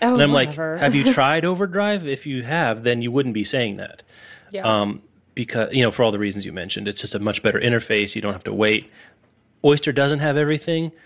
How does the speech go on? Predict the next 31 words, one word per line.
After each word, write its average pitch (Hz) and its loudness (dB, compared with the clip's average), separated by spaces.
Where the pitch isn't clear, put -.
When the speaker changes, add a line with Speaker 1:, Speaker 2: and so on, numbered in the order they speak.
Speaker 2:
Um, 110 0
has 123 2
a 110 4
lot 104 2
more. 120 2
Now 107 0
there's 98 0
a - -10
couple 104 -2
of 101 -4
big 104 0
five 101 0
publishers, 120 0
but - 2
for 139 2
backlist, 131 2
occasional 127 0
reading, 110 -2
it's - -18
pretty 123 -4
great. 104 -2
Um, 107 -4
I 143 -2
don't, 160 0
Speaker 1:
It 151 8
Speaker 2:
oh, 120 6
Speaker 1:
has - 4
Speaker 2:
we're 131 4
Speaker 1:
a - 2
Speaker 2:
just 233 0
Speaker 1:
bigger 233 0